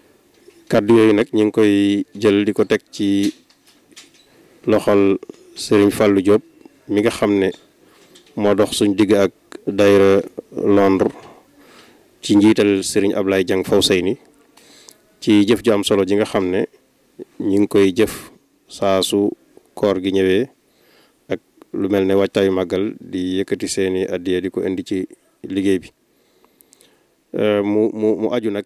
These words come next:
ci Londres ak li ko wër, muy jëmmi daayira Londres, Kurayli ak Brighton. Euh, ñoom daal ñoo ŋànk liggéey bi nga xam ne moo ñëw ci koor gi. Su ko defee nag, kon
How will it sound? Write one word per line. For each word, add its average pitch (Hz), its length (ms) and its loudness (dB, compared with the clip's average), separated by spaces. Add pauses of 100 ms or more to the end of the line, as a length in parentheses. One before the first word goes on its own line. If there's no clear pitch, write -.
ci 101 560 -8
Londres 104 480 -4
ak 98 80 -10
li 101 100 -6
ko 101 220 -2
wër, - 60 -10 (260)
muy 98 680 -4 (420)
jëmmi 104 400 -2
daayira 98 480 -2
Londres, 95 560 -6 (880)
Kurayli 101 400 -2
ak 101 160 -6
Brighton. 98 480 -6 (1300)
Euh, 95 520 -2
ñoom 98 400 -4 (140)
daal 98 480 -6 (300)
ñoo 98 440 -2
ŋànk 101 320 -4
liggéey 98 340 -2
bi 104 120 -2
nga 107 80 -4
xam 104 180 -6
ne 98 80 -4
moo 98 160 -4
ñëw 98 160 -4
ci - 80 -12
koor 92 240 -8
gi. - 120 -20 (960)
Su - 180 -10
ko 127 100 0
defee 120 260 -4
nag, 104 120 -10 (160)
kon 98 240 -8